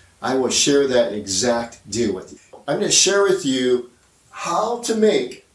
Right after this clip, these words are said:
the big bucks with commercial real estate value add investing. Let's get started.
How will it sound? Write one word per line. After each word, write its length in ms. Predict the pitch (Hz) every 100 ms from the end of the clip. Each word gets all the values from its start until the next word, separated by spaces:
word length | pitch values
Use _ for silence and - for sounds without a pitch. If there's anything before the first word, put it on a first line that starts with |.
| _
the 80 | -
big 400 | - - 190 208
bucks 580 | 160 123 - - - - _ -
with 300 | 120 120 -
commercial 560 | 143 139 165 185 180
real 140 | 160 156
estate 520 | 147 143 131 131 -
value 720 | 110 92 147 143 170 180 175
add 460 | 139 139 139 131 -
investing. 560 | 127 110 113 107 - - _ _ _ _
Let's 240 | 117 120 -
get 120 | 123
started. 420 | - - - -